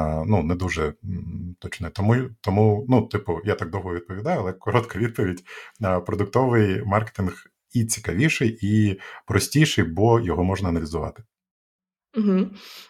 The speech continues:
Speaker 2: М, якщо говорити про твій досвід, ти, е, до, е, моменту запиту, запису казав, що, е, працював також з виводом продуктів на закордонні ринки. Ти брав участь у запуску, е, продуктів софтверних,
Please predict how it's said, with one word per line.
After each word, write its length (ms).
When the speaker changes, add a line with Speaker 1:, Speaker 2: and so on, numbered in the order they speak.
Speaker 2:
М, 480
якщо 200
говорити 260
про 140
твій 180
досвід, 440
ти, 80
е, 380
до, 340
е, 440
моменту 280
запиту, 480
запису 520
казав, 380
що, 540
е, 200
працював 500
також 280
з 60
виводом 300
продуктів 440
на 120
закордонні 600
ринки. 340
Ти 240
брав 400
участь 380
у 80
запуску, 720
е, 120
продуктів 720
софтверних, 1000